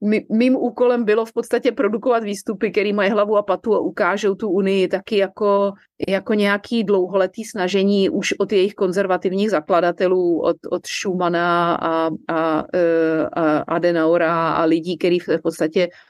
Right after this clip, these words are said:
v padesátých letech s-, eh, shodli na tom, že je potřeba udělat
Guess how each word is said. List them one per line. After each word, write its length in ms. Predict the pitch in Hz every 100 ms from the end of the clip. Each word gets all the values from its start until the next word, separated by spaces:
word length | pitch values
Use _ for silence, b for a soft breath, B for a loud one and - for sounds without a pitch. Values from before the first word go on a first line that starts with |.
| B
v 20 | -
padesátých 580 | 170 170 160 160 170
letech 260 | 170 175 170
s-, 540 | - - - - -
eh, 240 | 180 170 165 B B B
shodli 340 | - 202 190 190
na 100 | 165
tom, 180 | 190
že 80 | 185
je 80 | 170
potřeba 400 | 170 - 170 170
udělat 360 | 165 180 175